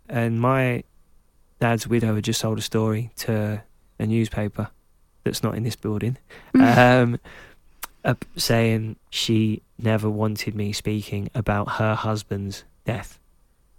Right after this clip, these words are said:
Speaker 1: um, or speaking about her husband as if he wasn't my
Speaker 2: Oh,
Speaker 1: father
Speaker 2: goodness.
Speaker 1: before he was ever her husband. But, you know, whatever, I hope she enjoyed the little bit of money she got for it. Um, and what had happened was I was asked about m-, my dad in one interview,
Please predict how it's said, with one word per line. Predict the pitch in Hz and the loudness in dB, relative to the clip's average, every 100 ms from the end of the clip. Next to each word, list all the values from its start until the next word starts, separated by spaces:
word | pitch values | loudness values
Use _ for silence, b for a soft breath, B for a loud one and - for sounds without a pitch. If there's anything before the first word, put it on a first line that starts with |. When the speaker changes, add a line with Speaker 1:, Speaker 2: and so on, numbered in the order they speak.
| - | -2
Speaker 1:
um, | 104 101 101 - | 0 0 -2 -6
or | 117 110 | -2 -2
speaking | - 107 104 101 | 0 -2 -2 -2
about | 104 110 | -2 0
her | 107 104 | 0 2
husband | 110 104 107 98 | 0 0 -4 -4
as | 101 | -2
if | 104 - | -4 -4
he | - | -4
wasn't | 113 107 110 113 | -2 0 -2 2
my | 254 | 4
Speaker 2:
Oh, | 247 | 6
Speaker 1:
father | 113 110 110 | 6 4 2
Speaker 2:
goodness. | 113 190 | 2 2
Speaker 1:
before | 117 110 | 4 2
he | 110 | 2
was | 107 | 0
ever | 107 107 | 0 0
her | 110 113 | 0 0
husband. | 113 117 - 101 101 | 0 0 -2 -4 -4
But, | 107 - | -4 -2
you | 123 | 0
know, | 113 110 | 2 2
whatever, | 117 113 107 107 | 2 0 0 0
I | |
hope | 107 110 | 2 0
she | - 110 | 0 0
enjoyed | 104 107 104 | 2 2 0
the | 104 | 0
little | 104 104 | -2 0
bit | 104 | -2
of | 104 | 0
money | 101 101 | 0 -2
she | - | -2
got | 101 98 | -4 -4
for | - 104 | -4 -6
it. | - - B B B B - | -6 -12 B B B B 0
Um, | 107 107 | 4 4
and | 110 120 | 4 4
what | |
had | 131 | 4
happened | 123 131 113 | 4 2 0
was | 110 | 0
I | 107 | 2
was | 110 | 2
asked | 113 117 - | 4 2 0
about | 110 110 107 110 - _ - - | 2 2 2 0 -8 _ -14 -12
m-, | - | -8
my | 113 110 | 0 2
dad | 110 113 | 4 2
in | 107 107 | 2 2
one | 113 | 2
interview, | 113 117 123 139 | 2 0 0 0